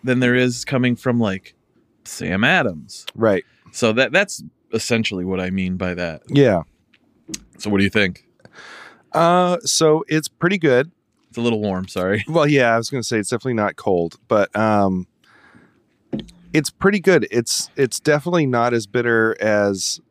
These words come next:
Speaker 2: you know, some I P As out there. Uh, let's see. I think, I mean, you can taste, like, the, the citrus peel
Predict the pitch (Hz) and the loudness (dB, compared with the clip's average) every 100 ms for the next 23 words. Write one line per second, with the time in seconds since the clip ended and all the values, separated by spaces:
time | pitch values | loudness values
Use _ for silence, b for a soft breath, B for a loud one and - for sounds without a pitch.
0 | _ 127 107 104 - 117 104 104 - 107 | _ -6 -4 -2 -2 0 0 -2 -2 0
1 | 101 101 95 95 98 87 85 - B B | 0 0 0 0 -2 -2 -4 -12 B B
2 | B B - 113 113 110 107 104 104 104 | B B -6 0 2 2 2 2 2 2
3 | 107 - 120 - - 113 98 - 110 120 | 0 -2 -6 -6 -4 -2 -2 -2 -2 -2
4 | - 135 123 117 - - 117 120 113 120 | -2 -2 -2 -6 -10 -8 -2 0 -2 -6
5 | - 135 127 127 107 110 104 - 101 - | -2 -2 0 -2 -2 -2 -4 -4 -4 -4
6 | - 110 113 101 - _ _ - 107 104 | -4 -2 -2 -2 -6 _ _ -2 0 2
7 | 120 | 0